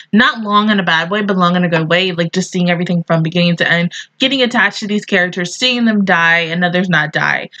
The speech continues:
and then getting to this last episode and just having a heartfelt goodbye, and you just wanna sit here and cry and be emotional as fuck. But yeah,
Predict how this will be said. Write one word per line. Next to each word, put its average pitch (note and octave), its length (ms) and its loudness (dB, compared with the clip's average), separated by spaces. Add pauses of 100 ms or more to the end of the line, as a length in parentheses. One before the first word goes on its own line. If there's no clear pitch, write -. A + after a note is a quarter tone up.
(220)
and G#3 200 -2
then F#3+ 260 -2
getting G#3 360 2
to G3+ 120 -6
this F#3+ 200 -2
last E3+ 260 0
episode E3 440 -4
and F#3 180 0
just G3 160 -4
having F3+ 320 0
a D#3+ 100 2
heartfelt F3 580 -2
goodbye, D#3+ 400 2
and F3 220 0
you F3+ 100 -2
just F3 200 -4
wanna F3 160 0
sit F#3 140 -2
here F3 200 2
and D#3+ 120 -2
cry D#3 260 2
and E3+ 180 -2
be E3 80 -2
emotional D#3 600 0
as D3+ 120 -4
fuck. D#3+ 400 -2 (420)
But C#4+ 180 -4
yeah, A3+ 140 -8